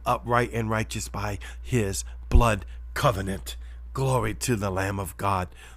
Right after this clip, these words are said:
Thank you, Yeshua. Thank you, Jesus. Thank you, Word of God.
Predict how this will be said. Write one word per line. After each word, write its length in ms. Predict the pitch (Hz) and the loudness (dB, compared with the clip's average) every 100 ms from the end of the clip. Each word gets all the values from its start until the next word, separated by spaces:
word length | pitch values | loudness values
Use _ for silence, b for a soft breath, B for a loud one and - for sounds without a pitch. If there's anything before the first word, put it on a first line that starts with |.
| B | B
Thank 480 | - 147 131 113 104 | 0 4 4 4 -4
you, 80 | |
Yeshua. 680 | 90 90 85 - - 85 90 - - - B B B B - | -4 -4 0 2 2 0 -4 -6 -18 -18 B B B B -2
Thank 320 | 180 180 - | 6 6 6
you, 140 | 117 95 | -2 -2
Jesus. 800 | - - 120 110 - 110 - - B B B B B - | 0 0 2 0 0 -2 -2 -6 B B B B B -10
Thank 320 | - 143 135 - | 0 2 2 0
you, 100 | 101 | -2
Word 280 | 95 107 | 4 2
of 160 | 95 - | 2 -2
God. 380 | - 104 101 | 2 4 2